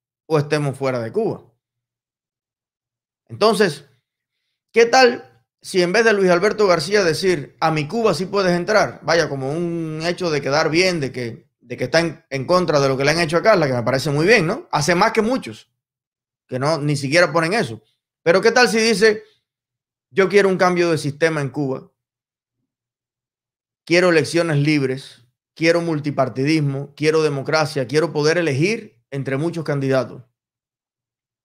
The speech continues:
Tú dices, "Oye, ¿qué impacto generaría eso?". Vamos a ver qué impacto genera. Vamos a descubrirlo.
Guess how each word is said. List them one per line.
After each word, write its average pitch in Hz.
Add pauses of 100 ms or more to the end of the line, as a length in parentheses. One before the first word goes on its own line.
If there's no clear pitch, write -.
(1080)
Tú 151
dices, 160 (640)
"Oye, 190
¿qué 156
impacto 165
generaría 143
eso?". 120
Vamos 113
a 117
ver 123
qué 127
impacto 127
genera. 151 (1160)
Vamos 127
a 131
descubrirlo. 151